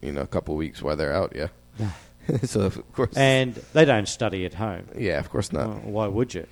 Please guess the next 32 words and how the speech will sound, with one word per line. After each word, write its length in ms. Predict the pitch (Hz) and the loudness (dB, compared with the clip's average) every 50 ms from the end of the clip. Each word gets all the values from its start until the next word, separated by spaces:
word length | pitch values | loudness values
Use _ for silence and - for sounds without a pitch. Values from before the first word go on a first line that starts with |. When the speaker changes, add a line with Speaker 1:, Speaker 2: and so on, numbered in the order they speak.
| - - - | -18 -16 -10
Speaker 2:
You 100 | 113 110 | -8 -6
know, 160 | 101 98 104 104 | -6 -6 -6 -4
like 200 | 95 92 95 - - - - - - - - | -4 -4 -4 -6 -10 -20 -20 -20 -20 -8 -6
Speaker 1:
In 140 | 117 117 107 | -4 0 2
my 160 | 117 143 175 | 4 4 4
side, 420 | 180 - 135 117 107 101 98 92 87 | 4 6 6 8 8 6 6 4 2
the, 80 | 98 92 | 2 2
uh, 320 | 82 92 92 90 90 90 - - - - - - - - - - - - - - - - - - - - - - - - - - - - - - | 4 4 4 4 2 0 -2 -8 -18 -20 -20 -20 -20 -20 -20 -20 -20 -20 -20 -20 -20 -20 -20 -20 -20 -20 -20 -20 -20 -20 -20 -20 -20 -20 -14 -2
this, 240 | - 123 113 - - | 0 0 0 0 -2
well, 220 | - 110 117 85 | 0 2 4 4
well, 240 | 104 104 90 85 - - - - - - - | 4 2 2 0 -4 -10 -20 -20 -20 -20 -14
several 320 | - - 139 139 139 135 | -6 -2 -2 0 2 0
of 60 | 127 110 | 0 2
my 100 | 104 101 | 0 0
schools 300 | 101 - - 101 98 87 | -2 -4 -4 -4 -4 -4
have 100 | 90 85 | -4 -4
had 140 | 92 90 85 | -4 -4 -4
classes 380 | - 92 87 90 - 92 87 85 | -2 -2 -2 -2 -2 -2 0 2
out. 220 | 82 82 85 - 64 85 - - - - - - - | 4 4 2 0 -2 -10 -10 -12 -16 -18 -18 -10 -6
This 120 | - 127 | -6 -6
school 180 | - - 147 139 | -2 2 4 6
I 40 | |
went 180 | 135 135 135 127 | 6 6 4 2
to 100 | - 127 | 2 -2
today, 320 | 117 - 113 104 107 117 117 | 0 0 0 2 2 2 2
they 80 | 113 | 2
had 160 | 110 107 104 98 | 2 0 0 0
one 320 | 98 104 107 110 110 95 | 0 0 0 0 -2 -6
full 260 | - - - 117 110 | -8 -4 -2 -2 -2
class 320 | 107 - 104 98 92 - 101 | -2 -2 -4 -2 -2 -2 0
out. 240 | 95 92 90 - - - - - - - - - - - - - - - - - - - - - - - - - - - - | 2 2 0 0 -2 -10 -20 -20 -20 -20 -20 -20 -20 -20 -20 -20 -20 -20 -20 -20 -20 -20 -20 -20 -20 -20 -20 -20 -20 -10 -4
Uh, 580 | - 101 104 98 92 95 95 95 95 95 95 | 0 2 4 4 4 4 6 4 4 4 2